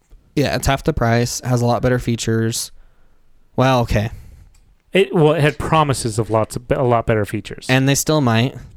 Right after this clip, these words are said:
Speaker 1: but you're definitely, by buying it, you're definitely beta testing it.
Speaker 2: Oh, yeah.
Speaker 1: Because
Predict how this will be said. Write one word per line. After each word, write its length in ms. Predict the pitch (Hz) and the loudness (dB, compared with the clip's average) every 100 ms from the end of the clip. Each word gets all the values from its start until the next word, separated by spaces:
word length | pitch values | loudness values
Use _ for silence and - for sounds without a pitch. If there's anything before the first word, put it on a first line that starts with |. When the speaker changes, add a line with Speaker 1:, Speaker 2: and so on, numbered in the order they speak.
| - _ - - - | -20 _ -20 -8 -2
Speaker 1:
but 280 | 117 113 | 0 0
you're 160 | 113 120 | 0 0
definitely, 520 | 131 139 147 123 117 | 2 0 -2 -2 -2
by 160 | 113 120 | -2 -2
buying 340 | 117 120 127 | 0 0 0
it, 100 | 139 | 0
you're 120 | 117 107 | -2 0
definitely 380 | 113 120 107 | 0 0 -2
beta 240 | 107 104 95 | 0 -2 -2
testing 400 | - - - 101 | -6 -8 -10 -14
it. 160 | - - | -14 -6
Speaker 2:
Oh, 140 | 127 | -4
yeah. 200 | 107 104 - _ - _ _ _ _ _ _ _ _ _ _ - | -4 -8 -14 _ -20 _ _ _ _ _ _ _ _ _ _ -14
Speaker 1:
Because 840 | 110 117 110 104 101 - - | -4 0 0 -2 -6 -8 -8